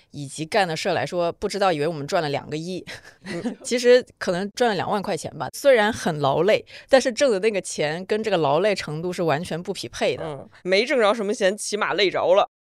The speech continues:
Speaker 1: 我看你回来之后还发了一个出差好物分享，里面有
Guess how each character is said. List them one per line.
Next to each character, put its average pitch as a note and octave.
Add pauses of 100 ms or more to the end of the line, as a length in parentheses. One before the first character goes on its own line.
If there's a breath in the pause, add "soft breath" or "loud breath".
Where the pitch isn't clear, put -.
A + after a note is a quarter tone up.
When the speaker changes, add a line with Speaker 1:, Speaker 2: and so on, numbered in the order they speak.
Speaker 1:
我 E3
看 A#3
你 D#3+
回 D#3+
来 E3
之 F#3+
后 F#3+
还 E3
发 F3
了 F3
一 D3+
个 E3 (140)
出 B3
差 A#3 (120)
好 D3
物 E3 (100)
分 C4
享， - (280)
里 F3
面 A3+
有 D3+